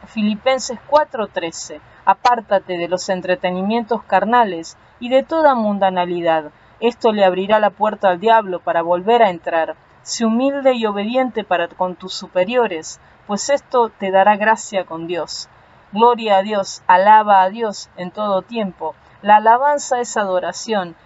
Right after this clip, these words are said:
y Él vive en la alabanza. Alábalo con tu boca y apláudelo. Salmo ciento cuarenta y nueve y ciento cincuenta. La alabanza combate al enemigo.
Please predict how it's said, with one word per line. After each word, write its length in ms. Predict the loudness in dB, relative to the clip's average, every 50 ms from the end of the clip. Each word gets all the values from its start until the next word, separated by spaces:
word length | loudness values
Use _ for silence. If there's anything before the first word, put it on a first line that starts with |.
| _ _ _
y 140 | -4 0 0
Él 160 | 0 0 -2
vive 380 | -4 -4 -4 -4 -2 -2 -2 -2
en 120 | 0 0
la 80 | 0 0
alabanza. 680 | 2 2 0 2 0 -2 -4 -6 -12 -12 -12 -12 -14 -14 _ _ -6 -2
Alábalo 540 | 0 4 4 4 6 4 4 2 0 -2
con 200 | -4 -6 -8 -10
tu 120 | -10 -10 -6
boca 380 | 0 4 4 4 4 2 -2 -2
y 80 | 0
apláudelo. 680 | -2 -4 -2 2 2 2 2 2 -2 -6 -8 -8 -10 -10 -12 _ _ _ _
Salmo 440 | -12 -4 0 0 0 0 -2 -6 -6
ciento 420 | -8 -8 -10 -10 -8 -6 -6 -4
cuarenta 380 | 0 0 0 0 0 -4 -10 -10
y 80 | -8 -6
nueve 480 | -4 0 0 0 0 0 -2 -4 -4 -8
y 60 | -14
ciento 420 | -14 -10 -6 -6 -6 -6 -6 -10 -10
cincuenta. 720 | -10 -12 -14 -14 -14 -12 -10 -10 -10 -8 -6 -6 -6 -6 _ _ _ _ _
La 140 | 2 4 4
alabanza 680 | 6 6 6 4 4 4 0 -2 -2 -2 -2 -2 -2
combate 500 | -2 -6 -8 -2 2 2 2 2 0 -4
al 100 | -6 -6
enemigo. 640 | -6 -8 -10 -10 -12 -14 -14 -12 -10 -8 -8 -10 -10